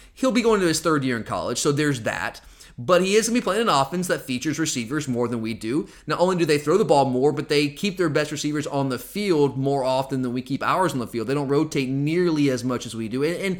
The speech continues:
there is merit to both approaches, but they, the fact is they do feature their best receivers more than we do.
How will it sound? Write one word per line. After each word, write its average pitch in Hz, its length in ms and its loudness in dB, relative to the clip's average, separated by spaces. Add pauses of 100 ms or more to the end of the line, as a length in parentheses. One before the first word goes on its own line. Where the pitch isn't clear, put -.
(120)
there 254 300 2
is 165 180 2
merit 143 540 0
to 156 80 -2
both 143 340 2
approaches, 151 640 0
but 139 260 0
they, 151 260 0
the 143 220 -4
fact 165 240 0
is 202 140 4
they 156 180 0
do 143 440 0
feature 151 400 -4
their 147 280 2
best 135 300 -4
receivers 143 580 -2
more 131 520 2
than 127 220 -2
we 220 180 2
do. 104 320 -4